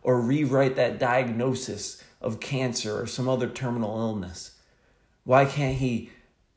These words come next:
unwrite that tragedy that my family and I faced?" Well, that might not be the case today. However, he is continuing to bless you, to walk with you, to be with you in the boat when the storms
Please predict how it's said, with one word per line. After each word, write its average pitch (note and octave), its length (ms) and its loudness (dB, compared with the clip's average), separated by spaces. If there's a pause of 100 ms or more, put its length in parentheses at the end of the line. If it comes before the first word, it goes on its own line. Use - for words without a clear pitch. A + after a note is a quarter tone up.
(420)
unwrite D3+ 680 2
that A2+ 200 0
tragedy G#2 640 4
that G2 300 2
my G#2 100 -2
family A2+ 460 0
and G2+ 80 -2
I F#2+ 160 -2
faced?" - 500 -10 (880)
Well, B2+ 540 2 (360)
that E3+ 120 2
might F#3+ 200 2
not C3+ 220 -2
be C#3 100 0
the C3+ 120 -2
case A#2 360 -2
today. A2+ 360 -2
However, A#2+ 560 2
he C3 180 0
is A#2+ 100 0
continuing D3 640 -4
to C3 100 -4
bless B2+ 440 -2
you, C3 80 2
to - 120 -4
walk B2+ 440 -2
with C3 200 -2
you, A#2+ 220 -4 (240)
to C3 100 -2
be E3+ 240 0
with G3+ 220 0
you D#3+ 140 -2
in E3 220 -4
the D#3+ 60 -2
boat A#2+ 520 0 (180)
when A#2+ 200 0
the G#2 100 0
storms C3+ 760 0